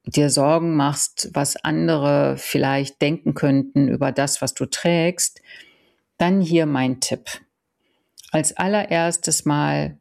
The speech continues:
geht's darum, dich zu stärken. Also umgib dich mit Menschen,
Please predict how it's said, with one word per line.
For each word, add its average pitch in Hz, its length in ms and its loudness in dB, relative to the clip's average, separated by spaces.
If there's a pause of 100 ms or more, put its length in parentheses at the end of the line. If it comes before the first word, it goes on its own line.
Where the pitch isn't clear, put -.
geht's 139 280 0
darum, 131 380 0
dich 123 240 -4
zu 139 140 -2
stärken. - 640 0
Also 127 300 -2
umgib 135 440 0
dich 151 200 -2
mit 147 200 0
Menschen, 156 680 0